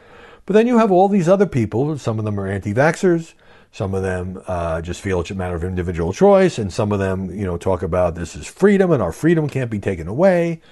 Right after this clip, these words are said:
Uh, and this is like Nazi Germany. And whenever you trot out the, uh, the German references, I think you're, it's, it's a whiff of desperation there. But I understand the argument, as I said on the podcast yesterday. People think it's a matter of individual choice. The problem is,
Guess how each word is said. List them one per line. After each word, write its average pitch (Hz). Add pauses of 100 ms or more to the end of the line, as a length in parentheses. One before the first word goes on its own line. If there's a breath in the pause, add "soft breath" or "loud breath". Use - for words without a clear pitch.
(380 loud breath)
Uh, 78
and 92
this 92
is 85
like 85
Nazi 92
Germany. 165
And 117
whenever 135
you 123
trot 110
out 92
the, 87
uh, 76 (220)
the -
German 85
references, 76
I 80
think 78 (120)
you're, 76 (1040)
it's, -
it's 113
a 110
whiff 120
of 90
desperation 80
there. - (340 soft breath)
But 214
I 277
understand 285
the 233
argument, 208
as 180
I 175
said 180
on 151
the 151
podcast 147
yesterday. 117
People 120
think 113
it's 110
a -
matter 104
of 104
individual 110
choice. 214
The 170
problem 214
is, 113